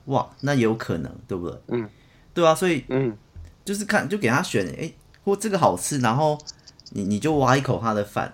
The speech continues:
Speaker 1: 然后没经过他的同意，搞不好
Speaker 2: 就，就，就随便他就好了。
Speaker 1: 对啊，搞不好他的大忌。
Speaker 2: 对啊。
Speaker 1: 对啊，就随便他，要吃就吃。或者你跟他说：“哎，这个很不健康，怎样，怎样。”但是你，我就讲，建议就可以，建议也就是适可而止。
Speaker 2: 嗯，嗯。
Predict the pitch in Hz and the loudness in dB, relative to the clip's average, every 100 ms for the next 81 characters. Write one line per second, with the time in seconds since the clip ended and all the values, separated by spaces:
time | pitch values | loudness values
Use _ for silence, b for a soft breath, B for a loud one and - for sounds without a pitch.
0 | - 104 117 107 117 113 120 110 101 90 | -6 -2 -2 -2 -2 -2 -2 -2 -6 -6
1 | 101 101 135 139 92 80 90 87 - - | -4 4 4 4 0 -2 -2 -2 -8 0
2 | 87 95 87 85 87 85 - 127 98 110 | 4 4 4 0 0 0 2 2 2 0
3 | 107 143 147 135 - 123 117 - - b | 0 0 0 0 2 0 0 -8 -20 b
4 | b b b b b b - 120 120 139 | b b b b b b -6 -4 -2 -2
5 | 117 123 131 127 101 123 127 - 113 113 | -2 0 0 0 -2 -4 -4 -4 -4 -4
6 | - 95 - _ _ _ 185 175 120 104 | -6 -12 -14 _ _ _ -4 0 0 0
7 | 139 151 156 175 - 165 117 90 104 135 | -2 -2 -2 -4 -4 -4 -4 -6 -4 -2
8 | 110 117 104 - 71 101 - - b b | -2 -4 -6 -6 -8 -10 -14 -18 b b
9 | - 196 185 151 120 120 139 170 - - | -4 -4 -2 0 0 0 -2 -6 -8 -10
10 | - - 156 143 127 127 120 98 - - | -10 -4 -2 0 0 0 -2 -8 -10 -8
11 | 170 165 117 - - 131 127 123 120 143 | -6 -2 -2 -4 -6 -6 -4 -4 -4 -8
12 | - 92 92 131 120 110 107 101 | -6 -4 -2 0 0 -2 -4 -6